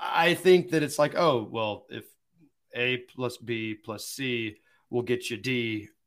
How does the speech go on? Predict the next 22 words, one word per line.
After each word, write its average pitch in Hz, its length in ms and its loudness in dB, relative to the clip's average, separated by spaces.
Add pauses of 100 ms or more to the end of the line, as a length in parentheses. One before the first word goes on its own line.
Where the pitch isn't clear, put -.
(140)
why 110 280 0
would 110 160 -4 (120)
I, 107 200 -4
I, 123 120 0 (140)
it, - 200 -10
it 156 100 0
just 185 240 2
seems 220 240 -2
like 160 300 2
it's 143 340 -8
the 147 140 -4
next 143 340 0
step - 380 -4 (100)
for 123 140 -6
this 123 280 -2
team 135 360 0
to 123 160 -4
make, 113 560 -2 (560)
to 131 80 -8
be 135 100 0
taken 131 300 4
seriously. 123 760 0